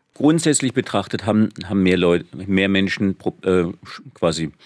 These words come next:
Probleme mit dem Körper. Und erst im letzten, in der letzten Instanz kommt die Seele dazu. Und viele sind auch gestresst und merken das gar nicht, weil, weil man doch eine gewisse Kompensationsmöglichkeit hat,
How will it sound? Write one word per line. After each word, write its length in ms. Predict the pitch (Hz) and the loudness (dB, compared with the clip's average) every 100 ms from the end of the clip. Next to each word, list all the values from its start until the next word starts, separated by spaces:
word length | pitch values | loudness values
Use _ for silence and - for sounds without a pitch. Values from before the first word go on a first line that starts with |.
| _ | _
Probleme 400 | - - 95 95 | -10 0 2 2
mit 160 | 92 - | 2 0
dem 120 | 82 | -4
Körper. 520 | - 95 104 110 104 - - - _ | 0 0 2 -2 -4 -10 -20 -20 _
Und 160 | 220 208 | 0 2
erst 340 | 98 113 - | 2 0 -2
im 140 | - 98 | -2 0
letzten, 460 | 98 - - 113 | 0 0 -2 0
in 340 | 67 - - 90 | -2 -6 -4 0
der 80 | |
letzten 360 | 90 95 - - | 0 0 -4 -4
Instanz 580 | 98 92 - 90 95 - | -4 -4 -2 -2 -2 -4
kommt 220 | 98 95 | -6 -4
die 60 | 95 | -2
Seele 360 | 95 92 98 | 0 2 2
dazu. 480 | 76 67 - 65 - - - _ _ _ - | 0 -4 -6 -8 -8 -14 -20 _ _ _ -6
Und 160 | 101 | -4
viele 320 | - 120 123 123 | 0 2 2 2
sind 200 | 120 110 | 0 0
auch 140 | 104 | 0
gestresst 500 | 104 - - 95 - | -2 -2 -2 -2 -2
und 120 | 90 | 0
merken 320 | 87 107 - | 2 0 0
das 180 | 82 - | -2 -2
gar 160 | - 67 | -4 -4
nicht, 220 | 64 - | -4 -2
weil, 260 | 82 82 78 | 0 0 0
weil 240 | 87 92 | 2 4
man 240 | 95 98 | 2 2
doch 220 | 101 107 113 | 0 0 2
eine 200 | 104 98 | 0 0
gewisse 380 | 101 101 - | -2 -2 -2
Kompensationsmöglichkeit 1700 | - 101 92 90 90 80 - 95 110 - 113 107 107 - 107 101 - - | -2 -2 0 0 0 0 0 2 0 0 0 0 -4 -2 0 0 -4 -8
hat, 220 | 101 - | -8 -8